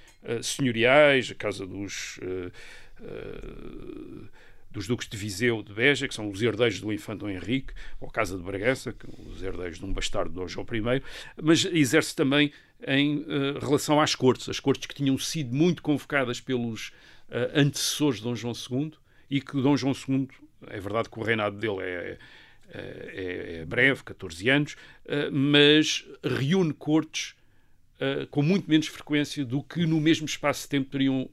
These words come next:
reunido alguns, eh, dos seus antecessores. Eh, e isso também é algo que vai come-, começa no reinado dele, isto é, no, a partir, os seu,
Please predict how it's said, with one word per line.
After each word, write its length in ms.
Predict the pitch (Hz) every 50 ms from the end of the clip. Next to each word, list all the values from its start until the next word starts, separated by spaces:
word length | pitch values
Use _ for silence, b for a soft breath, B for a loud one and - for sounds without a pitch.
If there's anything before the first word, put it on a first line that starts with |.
| - -
reunido 600 | 107 120 135 131 127 127 123 127 123 113 - b b b b b b
alguns, 760 | - 127 117 110 113 120 120 117 110 - - - - - - - -
eh, 260 | - 120 117 113 113 -
dos 320 | 107 110 110 - - -
seus 420 | 123 120 113 113 110 110 - - - b b b b b b b - -
antecessores. 840 | 123 120 123 123 - - - - - - 107 98 92 - - - - b b b b b b b b b
Eh, 200 | - 117 123 -
e 260 | - 151 139 160 180 190
isso 180 | 190 - -
também 280 | - 185 156 175 175 170
é 20 | 160
algo 240 | 160 170 180 180 -
que 100 | - 160
vai 140 | 165 165 160
come-, 180 | - 175 165 - - - -
começa 400 | - 165 170 175 175 165 - 175
no 100 | 165 156
reinado 360 | 147 143 151 147 143 139 123
dele, 220 | 107 127 120 101 - - - -
isto 180 | - - - 123
é, 40 |
no, 300 | 120 123 123 120 120 113 B B B B B B
a 80 | 123 -
partir, 460 | - 135 - - 151 160 151 123 117 - - - - -
os 200 | 135 113 - -
seu, 140 | - 180